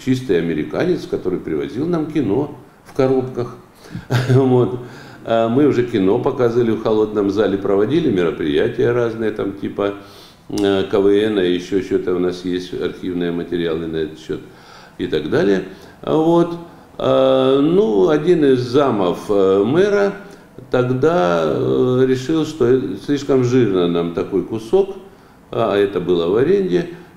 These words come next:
и решил, что надо, э, отдать это,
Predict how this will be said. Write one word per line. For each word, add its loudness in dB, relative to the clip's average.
и 0
решил, 2
что -2
надо, 2
э, 0
отдать -2
это, 0